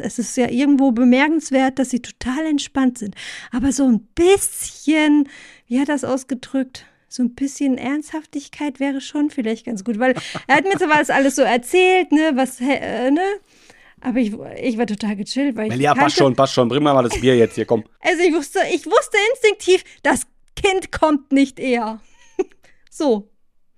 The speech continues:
Speaker 1: Also
Speaker 2: Ja.
Speaker 1: irgendwie wusste ich das instinktiv, dadurch, dass ich das ja in der ersten Schwangerschaft so extrem durchgemacht habe. Natürlich, klar kann das, äh,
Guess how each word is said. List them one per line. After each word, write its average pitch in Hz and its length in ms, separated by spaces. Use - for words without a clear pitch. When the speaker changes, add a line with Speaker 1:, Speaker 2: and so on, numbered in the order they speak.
Speaker 1:
Also 262 160
Speaker 2:
Ja. 294 120
Speaker 1:
irgendwie 381 240
wusste 370 220
ich 330 80
das 330 180
instinktiv, 294 600
dadurch, 277 280
dass 269 160
ich 285 140
das 269 180
ja 247 100
in 247 80
der 247 120
ersten 262 280
Schwangerschaft 240 520
so 262 120
extrem 262 520
durchgemacht 233 500
habe. 214 140
Natürlich, 277 360
klar 311 240
kann 294 200
das, 285 160
äh, - 60